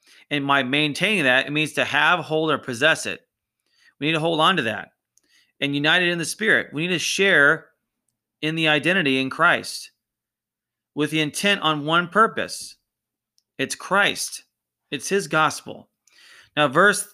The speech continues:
three is, I could just, I could just honestly tell you just verses three and four. We could literally just read those two and be done with this whole entire study. Or we can study it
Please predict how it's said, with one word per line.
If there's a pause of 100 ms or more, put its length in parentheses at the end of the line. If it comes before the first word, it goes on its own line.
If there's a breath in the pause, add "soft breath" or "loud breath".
three
is, (1300)
I
could
just, (140)
I
could
just
honestly
tell
you
just (640)
verses
three
and
four. (420 loud breath)
We
could (160)
literally
just
read
those
two
and
be
done
with
this
whole
entire
study. (2250)
Or
we
can
study
it